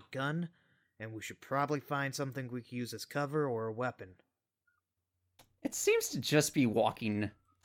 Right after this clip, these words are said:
Speaker 2: uh, in general. Seems to be walking forward, not, hasn't, it hasn't looked in your guys' direction at all,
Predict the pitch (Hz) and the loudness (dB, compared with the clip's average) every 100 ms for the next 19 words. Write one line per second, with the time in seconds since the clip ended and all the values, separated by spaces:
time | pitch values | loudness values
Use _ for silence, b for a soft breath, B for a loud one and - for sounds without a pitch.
0 | - 120 117 120 120 107 104 107 110 117 | 0 4 4 6 4 4 2 4 4 4
1 | 139 - - 143 127 123 117 113 139 110 | 4 -2 2 2 4 4 6 6 4 0
2 | - 127 117 110 113 120 117 113 113 - | 0 2 6 8 6 6 6 6 4 0
3 | - _ _ _ _ - 277 453 247 220 | -18 _ _ _ _ 4 6 6 8 8
4 | 220 453 302 175 196 190 175 160 139 139 | 10 10 10 12 10 10 10 10 10 12
5 | 135 120 - 113 107 98 - 104 - - | 10 8 4 2 2 2 -2 -4 -4 -4
6 | - - | -6 -8